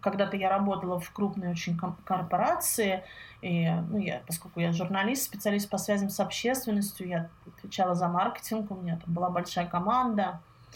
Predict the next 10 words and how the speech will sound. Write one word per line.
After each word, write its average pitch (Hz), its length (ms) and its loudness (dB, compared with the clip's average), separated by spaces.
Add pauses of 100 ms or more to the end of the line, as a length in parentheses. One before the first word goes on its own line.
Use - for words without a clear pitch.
(320)
и 185 80 -2
я 202 260 4
называла 196 480 4
это... 185 520 2
я 196 120 4
видела, 208 280 4
как 202 180 -4
приходят 208 380 2
молодые 190 520 2
люди 196 520 0